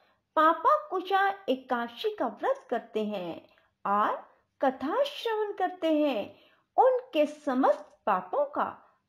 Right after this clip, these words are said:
नाश हो जाता है और उन्हें सब प्रकार के सुखों की प्राप्ति होती है, अंत में मोक्ष की प्राप्ति होती है। बंधुओं, पापा कुशा एकादशी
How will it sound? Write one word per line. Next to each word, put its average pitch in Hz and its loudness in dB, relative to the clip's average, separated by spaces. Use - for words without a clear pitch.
नाश 233 -2
हो 262 0
जाता 202 -4
है - -6
और 196 -4
उन्हें 254 -4
सब 523 0
प्रकार 302 0
के 254 -6
सुखों 311 -4
की - -14
प्राप्ति 202 0
होती 226 -8
है, - -4
अंत 523 2
में 370 -2
मोक्ष 262 -2
की 269 -2
प्राप्ति 214 -4
होती 208 -10
है। - -8
बंधुओं, 220 -8
पापा 349 2
कुशा 359 -2
एकादशी 247 -2